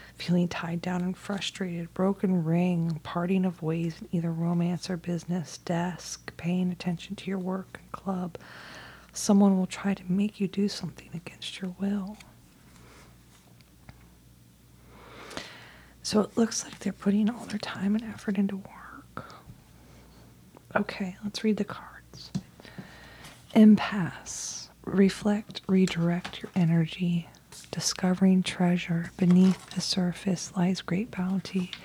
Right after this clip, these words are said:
And protected by angels, you are cherished by your angels. Flexible. Appreciate the moment.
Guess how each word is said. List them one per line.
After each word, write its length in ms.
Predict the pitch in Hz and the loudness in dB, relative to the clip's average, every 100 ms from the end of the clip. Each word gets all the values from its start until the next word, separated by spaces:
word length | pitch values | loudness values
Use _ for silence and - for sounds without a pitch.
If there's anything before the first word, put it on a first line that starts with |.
| - - - - - - - - | -14 -14 -14 -14 -16 -18 -2 4
And 160 | 202 | 4
protected 580 | 202 - 202 196 - 202 | 4 0 -2 -2 -6 -6
by 180 | 180 190 | -4 -2
angels, 520 | 185 165 185 196 185 254 | 0 0 -2 -4 -8 -6
you 160 | 196 | -6
are 80 | 190 | -4
cherished 600 | 180 - 190 190 214 - | -4 -4 -2 -4 -8 -12
by 140 | - - | -12 -18
your 100 | - - - | -20 -18 -10
angels. 760 | 185 - - - - - - - | -8 -10 -14 -20 -20 -18 -20 -18
Flexible. 1000 | - - 202 196 - 175 185 170 170 180 - | -18 -2 -2 -2 -4 -6 -2 -2 -2 -6 -6
Appreciate 720 | - - 226 - 240 220 - | -6 -2 -2 2 4 4 4
the 80 | 196 | 6
moment. 1080 | 185 180 175 185 185 180 180 180 - - | 8 6 4 4 4 4 2 -2 -8 -18